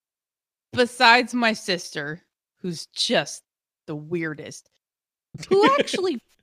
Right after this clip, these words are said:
Speaker 1: tried in school in America?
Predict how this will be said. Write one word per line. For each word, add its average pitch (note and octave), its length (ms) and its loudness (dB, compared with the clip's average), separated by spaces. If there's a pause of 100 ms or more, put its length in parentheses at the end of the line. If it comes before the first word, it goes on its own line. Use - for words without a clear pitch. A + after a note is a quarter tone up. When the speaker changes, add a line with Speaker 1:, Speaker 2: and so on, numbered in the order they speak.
(140)
Speaker 1:
tried F#3 1160 0 (720)
in D#3 240 -8
school D3+ 680 -8 (120)
in A3+ 200 6
America? F#3 1080 0